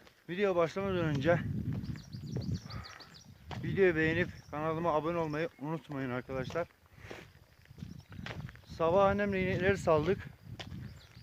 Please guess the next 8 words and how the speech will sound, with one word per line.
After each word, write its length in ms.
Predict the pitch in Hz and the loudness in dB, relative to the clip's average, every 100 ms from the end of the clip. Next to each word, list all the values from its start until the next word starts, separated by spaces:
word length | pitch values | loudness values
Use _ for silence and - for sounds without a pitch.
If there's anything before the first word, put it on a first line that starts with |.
| - | -8
ama 180 | 180 | 0
ben 200 | 185 180 | 2 2
geri 260 | 160 175 175 | 4 2 4
döndüm. 360 | 165 139 151 170 - - - - - - - | 0 0 -2 -4 -10 -12 -16 -18 -16 -10 -6
Köy 160 | 165 170 | 0 0
gedinden 300 | 165 151 147 | 0 0 0
geçirmedim 640 | 143 147 175 160 139 123 | 0 -2 -2 -2 -2 -2
onları. 380 | 123 127 139 | -2 0 0